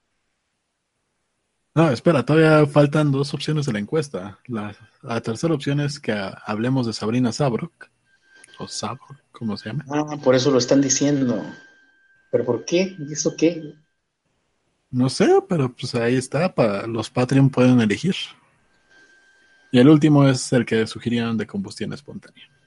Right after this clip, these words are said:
Speaker 2: Combustión, ah, también es un tema de... Ah, bueno, pues no entendía los chistes que estaban haciendo.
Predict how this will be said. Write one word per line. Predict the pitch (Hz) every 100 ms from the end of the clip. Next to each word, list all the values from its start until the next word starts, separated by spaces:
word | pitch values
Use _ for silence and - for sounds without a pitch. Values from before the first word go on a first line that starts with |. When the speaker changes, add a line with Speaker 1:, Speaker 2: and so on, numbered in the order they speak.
| _ _ 1077 1077 _ _ _ _ _ _ _
Speaker 2:
Combustión, | - 165 147 135 185 220 240
ah, | 254 262
también | - 185
es | 214 220
un | 220 208
tema | 190 285
de... | 139 - - 151 - _ _ _ _ _ _ - - - -
Ah, | 127 127 120
bueno, | 104 107 98 - _
pues | 110 104 117
no | 123
entendía | 123 113 110 113 107
los | 98 92 95 -
chistes | 104 - -
que | -
estaban | - 101 95
haciendo. | 82 - - -